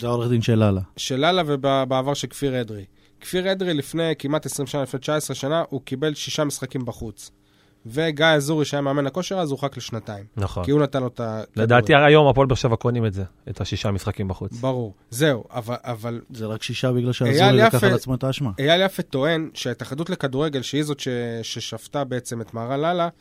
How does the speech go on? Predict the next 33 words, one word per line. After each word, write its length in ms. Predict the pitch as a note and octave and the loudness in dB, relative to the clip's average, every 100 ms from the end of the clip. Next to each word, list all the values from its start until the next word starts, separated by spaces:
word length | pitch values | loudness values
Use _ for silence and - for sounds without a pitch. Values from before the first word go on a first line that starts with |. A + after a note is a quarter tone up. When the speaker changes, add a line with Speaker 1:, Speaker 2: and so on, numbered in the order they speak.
| _ _ _ _ _ - | _ _ _ _ _ -12
Speaker 2:
בניגוד 360 | A2+ A#2+ C#3 | -8 -2 -2
למה 160 | C3 C3+ | 0 -2
שיקרה 320 | - A#2+ C3 | -4 -6 -6
להפועל 500 | B2 A#2 A#2 - B2+ | -6 -6 -8 -6 -6
באר 100 | A#2 | -6
שבע, 200 | A2+ C#3+ | -6 -6
שזה 440 | - A2 G#2 G#2 G#2 | -6 -10 -10 -10 -6
וופא, 200 | D3+ G3+ | -4 -2
Speaker 3:
וופא, 220 | D3 C#3+ - | 0 -2 -4
כן. 160 | F2 E2+ _ _ - | -8 -8 _ _ -12
Speaker 2:
אה, 300 | A#2 A#2+ B2 B2 _ _ _ _ _ _ _ | -6 -2 -2 -4 _ _ _ _ _ _ _
הוא 180 | G3+ A3+ | -2 -2
טוען 300 | A3+ F3 F#3+ | 0 0 0
שההתאחדות 480 | - D3+ C#3+ D3+ G3 | 0 -2 0 -2 -2
לכדורגל 540 | G3+ C#3+ C#3 D#3+ E3 | -2 -2 0 0 -2
טוע-, 320 | D3 C3+ B2 | -4 -2 -2
טוענים 400 | A#2+ C3 B2+ F3+ | -2 -2 0 0
שהעונש 400 | F#3+ D3+ F#3 G3+ | 0 0 0 0
המינימלי, 760 | - D#3 C#3+ C#3 D3 E3+ D#3+ A2 - _ _ _ A2+ | -2 0 2 2 2 2 2 -4 -8 _ _ _ -6
לא 200 | C3 D#3+ | -2 0
משנה 340 | D#3+ D#3 D#3 | 0 0 0
על 120 | D#3 | 2
איזה 340 | D#3 D3+ C#3+ C#3+ | 0 0 -2 -4
חומר, 460 | - D3 D3 C#3 | -2 0 0 0
לא 120 | C#3 | 0
משנה 220 | D3+ D#3+ D#3+ | -2 -2 -2
אם 80 | |
זה 80 | D3+ | 0
היה 60 | D3+ | -2
במודע 640 | D3 C#3+ C#3+ C3 C#3+ D3 | 0 -2 -2 0 0 0
או 140 | C3+ | 0
לא 80 | C3+ | -2
במודע, 360 | D3 C3+ C3+ | 0 0 0